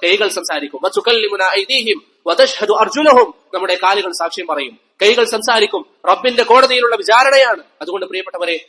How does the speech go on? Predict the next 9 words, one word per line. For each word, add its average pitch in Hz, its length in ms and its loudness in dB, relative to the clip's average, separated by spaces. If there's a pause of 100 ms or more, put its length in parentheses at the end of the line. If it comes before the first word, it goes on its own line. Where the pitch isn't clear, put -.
(140)
നാവിനെ 170 380 -2
നിങ്ങൾ 156 200 -10
സൂക്ഷിക്കുക. 131 500 -20 (160)
ഒരു 202 120 -4
കാരണവശാലും 170 760 -6 (200)
അന്യായമായി 147 440 -8
സംസാരിക്കാതിരിക്കുക. 120 640 -20 (1400)
ഞാൻ 156 160 -4
പറഞ്ഞത്, 175 580 -4